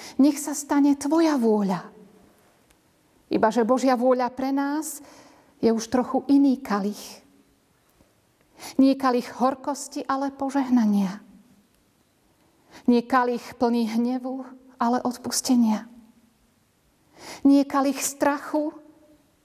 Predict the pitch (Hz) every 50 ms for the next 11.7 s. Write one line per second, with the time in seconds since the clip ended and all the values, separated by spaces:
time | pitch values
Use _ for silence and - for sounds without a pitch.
0 | _ _ - 226 226 233 226 233 - 240 254 214 233 226 233 220 220 220 - 247
1 | 247 - - - 262 254 - - 277 269 269 - 285 277 269 277 285 294 - -
2 | - _ _ _ _ _ _ _ _ _ _ _ - 196 214 214 208 208 208 208
3 | - 240 226 226 220 - 226 214 220 220 214 - - - - - - - _ _
4 | - - _ _ _ _ _ _ _ _ _ _ _ _ _ _ _ _ _ _
5 | _ _ _ _ _ _ _ _ _ _ - 277 269 269 - - - 330 302 277
6 | 226 190 180 180 - - - - - _ _ - - 247 233 - - - 247 214
7 | 208 208 208 202 220 226 226 208 202 202 - - - 233 220 208 220 214 - -
8 | - - - - - _ _ _ _ _ _ _ _ _ _ _ _ _ _ _
9 | _ _ _ _ _ _ _ _ _ _ _ _ _ _ _ _ _ _ _ _
10 | _ _ _ _ _ - 277 240 285 262 - 311 285 285 294 - 285 285 294 294
11 | 277 - - 240 233 - - - 277 269 277 269 262